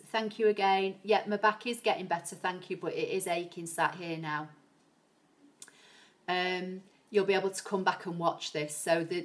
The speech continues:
the videos always stay up on my channel, whether they're pre-recorded or live. Okay, any more questions?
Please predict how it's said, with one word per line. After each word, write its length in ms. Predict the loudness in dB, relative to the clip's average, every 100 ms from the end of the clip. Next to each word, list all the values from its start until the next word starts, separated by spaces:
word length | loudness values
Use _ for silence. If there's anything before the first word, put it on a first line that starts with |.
| -2
the 60 |
videos 560 | 2 4 4 4 2 4
always 340 | 4 4 2
stay 280 | 0 -2 -2
up 180 | -4 -4
on 140 | -6
my 80 | -6
channel, 480 | -2 -2 0 -2 2
whether 280 | 2 2 -2
they're 540 | 2 4 4 2 -2 -10 _ _ _
pre-recorded 920 | 2 4 6 2 0 -2 0 -2 -4 -2
or 280 | 0 2 2
live. 580 | 4 2 0 -6 -12 -20 _ _ _ _ _ _ _ _ _ _ _ _ _ _ -10 -6
Okay, 460 | -6 0 0 2
any 160 | 0 2
more 220 | 4 4
questions? 920 | 4 0 0 -4 -4 -4 -4 -8 -12